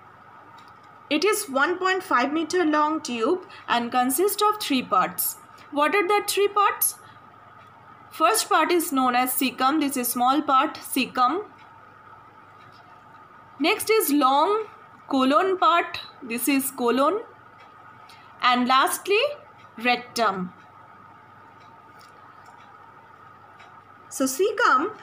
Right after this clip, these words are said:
does not have so much of function in human being. Then also it helps in absorption of fluids and salts and mix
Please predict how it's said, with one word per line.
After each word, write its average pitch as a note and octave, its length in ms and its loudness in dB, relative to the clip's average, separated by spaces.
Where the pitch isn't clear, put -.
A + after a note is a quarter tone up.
does D4 240 0
not A#4 240 2
have A4 160 0
so F4 200 -2
much G#4 260 0
of G#4 60 -2
function D#4+ 460 -2
in F#4+ 120 2
human C#4+ 480 0
being. C#4+ 300 -2
Then D#4 180 2
also A4 320 2
it A4+ 160 0
helps E4+ 300 0
in G4 140 0
absorption C#4+ 680 0
of F#4+ 140 0
fluids D4 420 -2
and D#4+ 200 0
salts B3+ 580 0
and A#3+ 440 0
mix D4 600 0